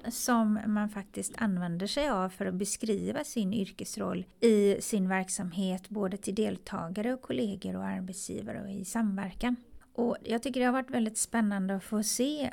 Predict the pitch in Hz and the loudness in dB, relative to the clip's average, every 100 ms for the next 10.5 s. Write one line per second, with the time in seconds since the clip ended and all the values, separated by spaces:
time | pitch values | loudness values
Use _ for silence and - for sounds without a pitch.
0 | - 208 202 - - 226 247 - 254 311 | -2 -4 -4 -10 -2 0 0 -2 -2 -2
1 | 247 240 240 202 220 220 196 202 170 - | 0 2 0 -4 -2 0 0 -4 -8 -4
2 | - 294 370 403 - - 233 240 262 - | 0 0 -2 -12 -10 0 4 4 2 -4
3 | 220 233 311 302 262 285 262 294 254 233 | -4 0 2 0 2 4 4 4 4 4
4 | - 277 - 214 214 220 208 208 208 220 | 2 -2 -2 -6 -4 -6 -4 -2 -2 2
5 | 220 226 262 285 262 240 233 202 190 190 | 4 4 2 0 2 2 2 0 0 0
6 | 196 196 202 - 254 247 - 359 - - | -2 -2 -4 -4 -4 -4 -4 -4 -2 -6
7 | _ _ - 190 196 196 - 190 - - | _ _ 0 0 2 -2 0 0 0 -4
8 | - - - 220 180 180 - 240 262 208 | -6 -10 -10 -4 -2 -2 2 4 4 2
9 | - 180 - - - - 220 220 233 220 | -2 -8 -14 -20 -10 0 2 2 2 0
10 | 208 202 190 185 190 | 0 0 0 0 0